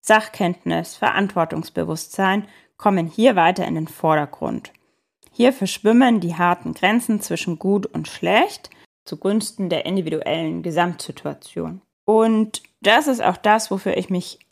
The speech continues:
oder wofür ich mich gerne einsetzen würde, dass es, dass der Hund als Individu-, als Individuum wahrgenommen wird. Er hat, also die Hun-, unsere Hunde haben alle ein unterschiedliches Temperament und auch innerhalb einer Rasse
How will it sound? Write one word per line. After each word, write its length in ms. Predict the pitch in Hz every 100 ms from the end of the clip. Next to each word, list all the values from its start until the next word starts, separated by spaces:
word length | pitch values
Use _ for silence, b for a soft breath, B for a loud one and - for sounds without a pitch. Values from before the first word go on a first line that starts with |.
| _ _ _
oder 240 | - - 175
wofür 380 | 170 - 180
ich 140 | 180 -
mich 200 | 180 -
gerne 300 | 170 170 -
einsetzen 600 | 220 277 226 214 214 190
würde, 340 | 180 180 208
dass 240 | - 175 175
es, 260 | - - b b b _
dass 160 | 202 202
der 160 | 190 185
Hund 380 | 233 233 -
als 140 | 175 170
Individu-, 500 | 190 185 180 190 - - _ _
als 220 | - 185
Individuum 760 | - 208 180 220 226 - 202 196
wahrgenommen 640 | 202 220 175 151 160 165
wird. 260 | 147 147 - _ _ _ -
Er 320 | 185 180 175 - _ -
hat, 340 | 165 175 - -
also 180 | - 180
die 160 | 175 175
Hun-, 200 | 220 214
unsere 360 | - 202 208
Hunde 280 | 220 240 226
haben 160 | 196 190
alle 260 | - 208 202
ein 140 | 196
unterschiedliches 760 | - 196 185 - 185 180 175 -
Temperament 800 | - 170 - 190 214 220 208 - B B B B -
und 360 | 214 208 -
auch 200 | - 226
innerhalb 460 | - 254 285 240 226
einer 280 | - 196 196
Rasse 380 | 214 277 208